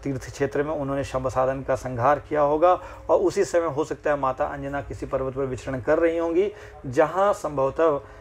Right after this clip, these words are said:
अ, वायुदेव उनको देखकर आकर्षित होते हैं और उस अपने उद्देश्य की प्राप्ति के लिए हनुमान जी को, को दिव्य रूप से उनके गर्भ में स्थापित करते हैं और हनुमान जी का दिव्य रूप से गुफा में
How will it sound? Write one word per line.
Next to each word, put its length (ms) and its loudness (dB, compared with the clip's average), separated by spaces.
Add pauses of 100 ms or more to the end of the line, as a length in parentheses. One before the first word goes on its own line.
(180)
अ, 140 4
वायुदेव 580 4
उनको 520 -6
देखकर 280 0
आकर्षित 480 -2
होते 200 -2
हैं 80 6
और 80 6
उस 220 -2
अपने 280 -4
उद्देश्य 440 -4
की 60 -2
प्राप्ति 380 -2
के 140 -4
लिए 140 2
हनुमान 520 -6
जी 140 -8
को, 520 -4 (280)
को 280 2
दिव्य 240 -2
रूप 140 0
से 220 0
उनके 300 -6
गर्भ 200 -2
में 120 -8
स्थापित 420 -6
करते 200 -4
हैं 60 4
और 80 0
हनुमान 360 -6
जी 80 -6
का 80 2
दिव्य 260 -4
रूप 140 -4
से 160 -2
गुफा 320 0
में 180 0